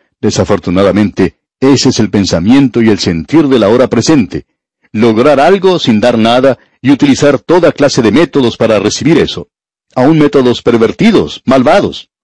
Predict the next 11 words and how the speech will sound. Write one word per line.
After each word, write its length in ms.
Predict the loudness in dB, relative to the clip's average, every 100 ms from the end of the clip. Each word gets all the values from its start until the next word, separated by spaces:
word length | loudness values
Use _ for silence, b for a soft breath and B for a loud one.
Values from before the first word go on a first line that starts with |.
| _ _ _ -2
El 120 | 0
autor 260 | 2 2 2
de 60 |
estos 240 | 0 0 -2
estudios 340 | 0 0 0
bíblicos, 560 | 0 0 -2 -2 -4 -4
el 100 | -6
doctor 360 | -4 -4 -4
J. 420 | -6 -4 -4 -2
Vernon 320 | -2 0 -2 -2
McGee, 400 | -2 0 -2